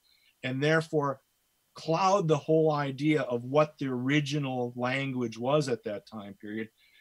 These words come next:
Therefore, they could say, uh, well, the authentic theology of that time period was genuinely Gnostic. We're gonna disre-, we've just discredited all this stuff.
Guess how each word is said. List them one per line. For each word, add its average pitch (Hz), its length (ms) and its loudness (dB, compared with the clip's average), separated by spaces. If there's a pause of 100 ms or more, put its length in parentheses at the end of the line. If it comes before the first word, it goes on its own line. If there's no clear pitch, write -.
(140)
Therefore, 156 560 2
they 147 160 -2
could 143 180 -6
say, 127 500 -2 (640)
uh, 117 360 2 (500)
well, 147 300 0
the 147 140 0
authentic 175 580 -4
theology 151 640 0
of 120 100 -6
that 123 240 -2
time 143 320 -8
period 113 280 -6
was 113 140 -4
genuinely 131 600 -2
Gnostic. 113 580 -4
We're 107 100 -8
gonna 113 180 -6
disre-, 156 480 -2
we've 113 140 -6
just 156 280 -4
discredited 139 880 -8
all 131 200 -2
this 131 140 -8
stuff. 131 220 -6